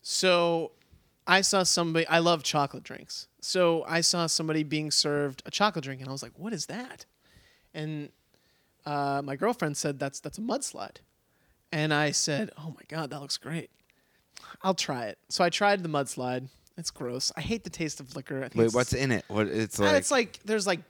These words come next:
Speaker 1: Baileys and vodka. I don't know. It just, ugh, it's just gross. And then there's, like, chocolate, which is great. So then the next time, the next time I asked for a virgin mudslide, and the guy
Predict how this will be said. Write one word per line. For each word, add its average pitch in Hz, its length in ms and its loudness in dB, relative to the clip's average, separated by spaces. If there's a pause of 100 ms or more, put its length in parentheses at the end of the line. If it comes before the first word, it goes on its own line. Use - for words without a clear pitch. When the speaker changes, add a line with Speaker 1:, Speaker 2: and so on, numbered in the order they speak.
(240)
Speaker 1:
Baileys 175 1200 4
and 147 240 -6
vodka. 156 440 4
I 220 200 6
don't 143 100 -2
know. 135 200 0
It - 140 -4
just, - 260 0 (500)
ugh, - 180 -6 (480)
it's - 120 -6
just - 160 0
gross. - 460 -6 (760)
And 170 80 -2
then 208 80 2
there's, 196 160 4
like, 156 140 2
chocolate, 175 380 4
which 127 140 -8
is 127 60 -8
great. 135 320 0 (680)
So - 140 0
then 226 220 6
the 220 80 2
next 262 240 6
time, 196 420 4
the 208 80 0
next 262 260 4
time 175 280 0
I 156 80 0
asked 175 560 2
for 165 160 0
a 147 40 2
virgin 170 380 2
mudslide, - 480 -10 (880)
and 165 140 2
the 160 60 2
guy 170 580 4